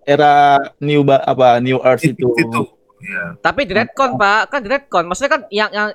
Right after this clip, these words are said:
Speaker 3: yang Crisis on Infinite Earth yang, yang mati kan Barry Allen situ. Dia
Speaker 1: Iya.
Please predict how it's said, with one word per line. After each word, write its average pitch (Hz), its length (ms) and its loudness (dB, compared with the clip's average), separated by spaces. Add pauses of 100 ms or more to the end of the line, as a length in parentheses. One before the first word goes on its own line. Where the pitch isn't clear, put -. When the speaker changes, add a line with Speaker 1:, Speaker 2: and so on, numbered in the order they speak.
(120)
Speaker 3:
yang 185 160 -4
Crisis 196 160 -6
on - 80 -10
Infinite 190 320 -6
Earth 233 80 -2
yang, 277 240 -8
yang 202 80 -4
mati 196 160 -2
kan 294 240 -4
Barry 190 240 -4
Allen 202 320 -2
situ. 123 320 -8 (400)
Dia - 80 2
Speaker 1:
Iya. 117 200 6